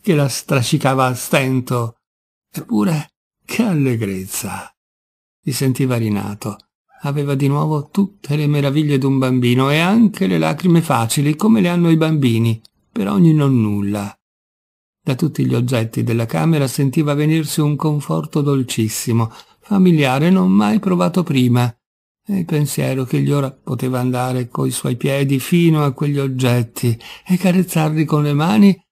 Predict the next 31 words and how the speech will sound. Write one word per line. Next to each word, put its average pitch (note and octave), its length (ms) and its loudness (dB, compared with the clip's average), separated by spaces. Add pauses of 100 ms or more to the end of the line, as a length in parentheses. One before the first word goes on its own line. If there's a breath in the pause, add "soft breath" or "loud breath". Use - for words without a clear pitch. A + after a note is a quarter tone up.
(300)
lo A3 120 -2
inteneriva E3 600 4
di D3 140 2
gioia B2+ 400 0
fino G3+ 260 4
a F#3+ 60 2
piangerne. A#2+ 920 -2 (680)
Guardava B2 440 0
dall'uscio B2+ 500 -2
gli C3+ 120 -2
oggetti C3 480 -4
delle B2 260 -2
altre B2 300 -4
stanze G#2 680 -4 (240 loud breath)
e F#3 80 -2
si F3 200 0
struggeva E3 760 0
dal C3 260 -2
desiderio C#3 580 -2
di C3 120 0
recarsi B2+ 460 -4
a A#2+ 60 -2
carezzare B2+ 640 -4
anche A#2 340 -2
quelli. B2 580 -2 (340)
Sì, D#3+ 420 -2 (240)
via, A#2+ 380 0 (500)
pian G#3 300 0
piano, A#2+ 460 -2
pian A3 320 2
piano, A2+ 560 -2